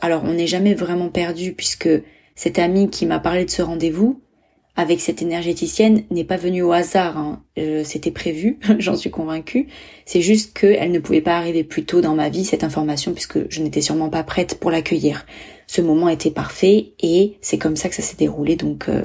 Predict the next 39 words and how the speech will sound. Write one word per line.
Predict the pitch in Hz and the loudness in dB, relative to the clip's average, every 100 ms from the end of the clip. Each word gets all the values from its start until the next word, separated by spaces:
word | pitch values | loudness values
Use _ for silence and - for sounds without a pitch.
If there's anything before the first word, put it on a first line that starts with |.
| - | -6
je | - | -8
ne | 151 147 | -6 -4
remets | 151 151 | -2 -4
rien | 165 | -2
en | 165 | -4
question. | 156 156 - 151 147 - - - - - - - - - _ - | -4 -6 -4 -4 -6 -12 -20 -20 -20 -20 -20 -20 -20 -20 _ -4
Mais | 185 | -4
par | 180 170 | -2 -4
contre, | - 208 214 - - - - - _ _ _ - | 0 4 4 2 -6 -12 -20 -20 _ _ _ -6
quand | 185 175 | -2 0
voilà, | 175 185 196 | 4 4 4
j'ai | 165 165 | 4 0
eu | |
ce | 156 190 | 0 -2
rendez-vous | 180 175 175 160 190 185 | -2 0 0 0 -4 0
et | 156 | 0
que, | - 170 156 - - - _ _ _ _ _ _ _ _ _ _ - | -2 -2 -2 -2 -8 -14 _ _ _ _ _ _ _ _ _ _ -10
euh, | 190 | -4
elle | 175 175 | -2 0
m'a | 170 | 0
décrit, | 160 175 - 214 | 0 -2 0 0
cette | 170 | 0
femme, | - 190 196 180 | 0 2 2 2
euh, | 165 160 156 _ _ _ - | -2 -4 -8 _ _ _ -2
bah, | 160 | 0
comment | 151 170 156 | 2 0 0
était | 156 - | -2 -4
mon | 156 156 | -4 0
âme, | 175 202 202 202 202 _ _ - | 4 4 4 2 0 _ _ -16
ce | - | -4
que | - | 0
j'étais | 165 156 170 | 2 2 0
un | 165 | -2
peu | 156 | 0
venue | 185 160 165 | 0 0 -2
faire | 160 - 165 165 | -4 -2 -2 -2
dans | 160 | -4
cette | 156 151 | -6 -6
vie, | 151 196 202 196 208 | -2 0 2 0 -4